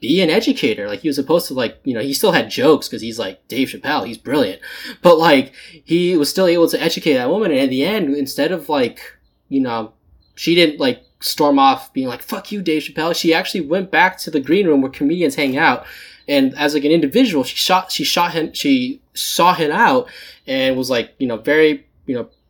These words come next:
like, apologetic. She was crying. She couldn't believe the things that she heard. And she, like, understood, like, where she was, like, how she, like, was wrong. And then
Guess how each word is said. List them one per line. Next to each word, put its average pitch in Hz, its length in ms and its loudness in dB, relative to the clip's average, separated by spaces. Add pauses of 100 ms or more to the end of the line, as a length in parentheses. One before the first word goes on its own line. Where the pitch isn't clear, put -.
(760)
like, - 240 -4 (260)
apologetic. 170 720 2
She 131 140 -4
was 101 100 -6
crying. 185 500 -2
She 147 140 -6
couldn't 135 300 0
believe 135 500 2
the - 60 -20
things 131 200 -4
that 123 120 -8
she 131 100 -4
heard. 160 300 2
And 123 100 -4
she, 127 180 -6
like, 110 220 -4
understood, 120 540 -4 (340)
like, 123 280 -4 (180)
where 139 160 2
she 135 200 4
was, 127 220 0
like, 135 220 -4
how 127 280 -4
she, 120 280 -2
like, 110 280 -8
was 107 200 -12
wrong. 202 360 2
And 127 140 0
then 123 200 -2